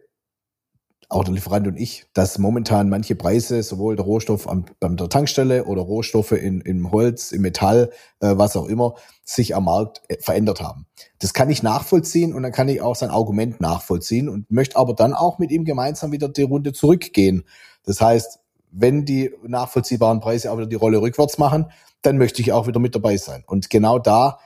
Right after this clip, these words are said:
sehe ich dann auch die Verlässlichkeit der Partnerschaft. In schwierigen Zeiten gehen wir den Weg gemeinsam, stehen zusammen, enge Kommunikation,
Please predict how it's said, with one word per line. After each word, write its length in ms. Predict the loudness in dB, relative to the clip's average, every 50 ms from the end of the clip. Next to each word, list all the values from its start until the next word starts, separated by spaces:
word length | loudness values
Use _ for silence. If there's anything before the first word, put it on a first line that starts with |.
| _
sehe 280 | -16 -8 -4 -2 -2 -2
ich 80 | -2 -2
dann 140 | -2 0
auch 200 | 2 2 0 0
die 120 | 0 -2 -2
Verlässlichkeit 840 | 0 2 2 2 0 -2 -6 -4 -2 0 0 2 0 0 -4 -10 _ -4
der 60 | -2
Partnerschaft. 600 | 0 2 0 0 0 -4 -6 -6 -10 -12 -14 -20 _ _ _ _ _ _ _ _ _ _ _ _ _ _ _ _ -6 -4
In 60 | -2
schwierigen 380 | 2 4 4 6 6 4 2
Zeiten 340 | 2 2 2 2 2 -2 -2
gehen 160 | 0 2 2
wir 80 | 2 2
den 160 | 2 2 2
Weg 160 | 2 2 4
gemeinsam, 680 | 4 4 4 4 4 2 0 2 2 2 2 2 0 -4 -10 _ _ _
stehen 380 | -6 -4 0 2 2 2 2 2
zusammen, 600 | -4 -8 -4 0 2 2 2 2 0 -2 -2 -2 0
enge 220 | 2 2 2 2
Kommunikation, 880 | 2 0 0 2 2 2 0 0 -2 -2 -2 -2 -2 0 0 -2 -2 -6